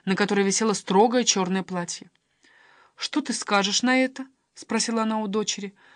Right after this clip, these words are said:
которая смотрела на нее во все глаза, не веря, что она все-таки сумела это сделать, сумела пробиться к матери сквозь стену горя и отчаяния,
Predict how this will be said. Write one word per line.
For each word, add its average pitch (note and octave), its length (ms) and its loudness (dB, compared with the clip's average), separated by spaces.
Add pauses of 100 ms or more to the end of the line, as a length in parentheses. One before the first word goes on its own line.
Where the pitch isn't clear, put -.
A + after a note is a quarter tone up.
(160)
которая G3 400 0
смотрела A3 520 0
на B3 80 4
нее G#3+ 200 2
во G3+ 100 0
все A#3 240 -2
глаза, G3 360 0
не G3 160 2
веря, G#3 500 -2 (300)
что - 260 0
она G3+ 200 0
все-таки A3 460 -4
сумела B3+ 800 2
это A3+ 260 -2
сделать, G#3 600 -4 (300)
сумела A#3 580 4
пробиться G#3 500 -2
к - 80 -12
матери B3 420 0
сквозь G3 360 -2
стену G#3+ 360 -2
горя A3+ 340 0
и B3 160 -2
отчаяния, F#3 840 -2